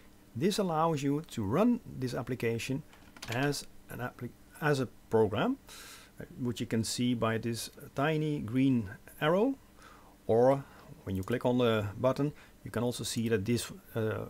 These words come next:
class, this main Java class is highlighted or selected, and that you can run that. It doesn't do anything yet, because the main body is there, but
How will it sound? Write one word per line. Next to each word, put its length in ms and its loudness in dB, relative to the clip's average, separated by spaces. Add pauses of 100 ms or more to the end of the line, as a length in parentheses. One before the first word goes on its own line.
class, 520 2
this 200 -8
main 360 2 (160)
Java 340 2
class 300 0
is 300 -8 (120)
highlighted 520 2 (520)
or 80 -4
selected, 520 -4 (340)
and 100 -6
that 140 -4
you 80 -8
can 280 -4 (120)
run 260 2
that. 160 -4 (500)
It 60 -10
doesn't 200 2
do 120 4
anything 340 0
yet, 380 0 (320)
because 380 -10
the 100 -12
main 300 0
body 340 -2 (180)
is 200 -8
there, 240 0
but 300 -14